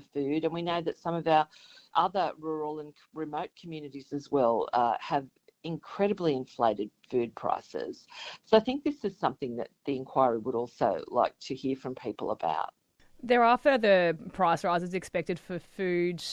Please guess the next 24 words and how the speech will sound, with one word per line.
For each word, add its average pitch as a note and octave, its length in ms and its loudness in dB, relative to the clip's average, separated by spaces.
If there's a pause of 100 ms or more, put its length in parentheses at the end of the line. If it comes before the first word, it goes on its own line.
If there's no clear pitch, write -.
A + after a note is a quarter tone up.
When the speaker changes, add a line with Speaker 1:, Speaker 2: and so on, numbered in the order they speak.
(100)
Speaker 2:
in F3 460 -6
the F3 200 2
next F3+ 280 -6
quarter F3+ 360 0
going F3+ 300 -2
into F3 180 -6
twenty F3+ 360 -6
twenty-three, F#3+ 560 -4
according F3+ 340 -2
to F3 100 -4
Rabobank. F3 800 -2 (380)
Is C4+ 120 -2
there D#4 120 4
anything G4 340 -2
that A#3+ 160 4
you F#3+ 180 -2
think F3+ 240 -6
the F#3 80 -4
government E3+ 560 -4
can F3+ 200 -4
do E3 460 -4 (120)
more F3 280 -2
immediately E3 840 -2
to E3 680 -2